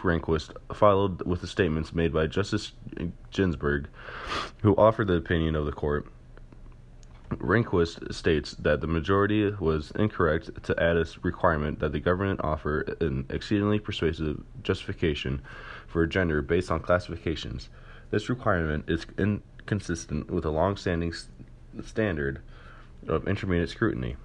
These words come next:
In addition, constructing a women's-only equivalent school does not remedy the unconstitutionality of the classification because it prevents women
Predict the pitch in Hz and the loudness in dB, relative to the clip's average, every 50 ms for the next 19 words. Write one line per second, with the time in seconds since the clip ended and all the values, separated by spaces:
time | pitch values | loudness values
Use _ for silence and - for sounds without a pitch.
0 | - - - - - - - - - - 120 120 101 92 90 - 87 80 80 80 | -16 -18 -18 -18 -18 -18 -18 -2 2 4 4 4 4 2 2 2 2 0 0 0
1 | - - - - - - - - - - - - - - - - 90 85 - 120 | -2 -8 -16 -20 -20 -20 -20 -20 -20 -18 -18 -10 -8 -4 -2 0 0 2 4 2
2 | 113 - 98 87 80 80 92 110 120 110 104 101 - - 87 85 85 85 80 78 | 2 4 2 2 4 4 4 4 4 4 2 2 2 2 2 2 4 2 2 2
3 | - - 104 85 82 80 80 - - - 82 78 76 76 73 76 87 92 101 101 | 4 4 4 4 4 0 -2 -2 -2 -2 0 0 0 0 0 2 4 4 4 4
4 | - - 90 92 87 85 82 78 78 78 76 71 78 - - 92 104 - - 95 | 0 2 2 2 4 4 2 2 0 0 0 0 0 0 2 0 0 2 2 2
5 | 98 101 - - - 95 - - 92 85 82 78 73 73 71 60 53 80 73 82 | 2 2 0 -2 -4 -4 -2 0 0 2 2 2 2 0 0 0 0 0 -2 -2
6 | - - 90 98 - - - - - 85 71 - - 71 71 71 - - 87 82 | 0 2 2 0 0 -4 -6 0 0 2 2 2 0 -4 -4 -2 0 2 2 2
7 | - 85 - - 82 - 87 92 101 95 90 87 82 73 71 78 | 2 2 0 2 2 2 2 2 2 4 4 4 4 4 2 0